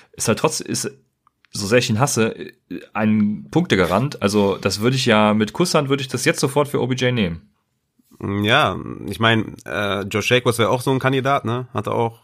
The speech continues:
Speaker 2: wieder, ich glaub, nur zwölf Fantasy-Punkte oder so. Könnte man auch dafür anbieten. Ja, ich mein, bei Running Backs natürlich dann immer noch so eine Sache, ne? David Johnson wäre zum Beispiel auch ein Target, der ist immer noch klarer, also mit achtzig Prozent, äh, Snap-Leader bei den Houston Texans,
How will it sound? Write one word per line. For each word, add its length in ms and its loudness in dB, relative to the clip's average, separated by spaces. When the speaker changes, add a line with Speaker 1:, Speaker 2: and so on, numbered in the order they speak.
Speaker 2:
wieder, 420 0
ich 80 -12
glaub, 140 -6
nur 180 -4
zwölf 300 -2
Fantasy-Punkte 560 -4
oder 140 -2
so. 200 -6
Könnte 200 0
man 120 4
auch 120 2
dafür 260 2
anbieten. 420 0
Ja, 120 4
ich 80 -2
mein, 280 0
bei 120 4
Running 260 2
Backs 140 0
natürlich 240 -4
dann 120 0
immer 140 2
noch 120 2
so 80 -2
eine 120 0
Sache, 200 -2
ne? 100 -2
David 280 -2
Johnson 260 0
wäre 100 2
zum 120 -4
Beispiel 140 0
auch 100 2
ein 80 -2
Target, 400 0
der 100 -2
ist 100 -8
immer 140 -2
noch 320 -6
klarer, 680 4
also 160 -4
mit 120 -4
achtzig 300 -4
Prozent, 480 -2
äh, 180 -4
Snap-Leader 1080 -2
bei 160 2
den 340 -2
Houston 320 -6
Texans, 480 -4